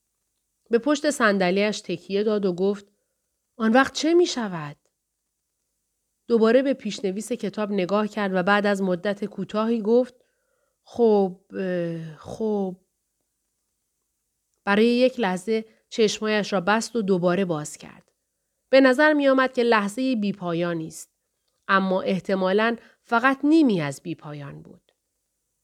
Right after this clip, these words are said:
پرسید: «چه چیزی باعث شد به سراغ من بیایی؟» دیگران گفتند نه. در حالی که کمی می‌خندید گفت:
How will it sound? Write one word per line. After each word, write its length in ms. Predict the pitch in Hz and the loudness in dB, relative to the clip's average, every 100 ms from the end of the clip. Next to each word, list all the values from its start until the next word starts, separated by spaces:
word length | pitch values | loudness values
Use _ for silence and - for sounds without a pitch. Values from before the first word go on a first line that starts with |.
| _ _ _ | _ _ _
پرسید: 560 | 208 196 220 226 226 _ _ _ _ _ _ _ _ - | -4 -2 0 -2 -2 _ _ _ _ _ _ _ _ 0
«چه 160 | 349 | 2
چیزی 260 | 359 381 349 | 4 4 6
باعث 280 | 262 226 - | 4 4 2
شد 140 | 214 | 2
به 80 | 196 | 2
سراغ 360 | 196 208 202 185 | 2 2 2 2
من 260 | 185 175 | 0 0
بیایی؟» 480 | 175 170 160 165 165 _ _ _ _ _ _ _ _ _ _ | 0 -2 -2 -6 -12 _ _ _ _ _ _ _ _ _ _
دیگران 500 | 254 240 233 220 240 | 2 6 8 6 2
گفتند 500 | 220 202 208 202 196 | -2 -6 -8 -8 -6
نه. 220 | 165 156 _ _ _ _ _ _ _ _ _ _ _ _ _ - | -8 -10 _ _ _ _ _ _ _ _ _ _ _ _ _ 2
در 100 | 220 | 2
حالی 240 | 202 226 220 | 4 2 0
که 80 | |
کمی 340 | 208 220 233 208 | -2 -2 0 0
می‌خندید 540 | 185 196 180 180 196 | -2 -2 -2 -2 -4
گفت: 240 | 202 202 | -2 -2